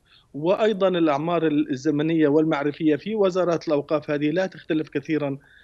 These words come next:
لا عن الأعمار الزمنية ولا المعرفية للخطباء أنفسهم. فلذلك هي دورة متكاملة مع الأسف الشديد من، من التخلف والثقافة السطحية،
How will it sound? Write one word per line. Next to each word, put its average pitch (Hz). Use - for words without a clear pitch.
لا 165
عن 160
الأعمار 151
الزمنية 147
ولا 156
المعرفية 143
للخطباء 147
أنفسهم. 135
فلذلك 196
هي 208
دورة 185
متكاملة 160
مع 147
الأسف 160
الشديد 143
من، 143
من 151
التخلف 156
والثقافة 147
السطحية، 135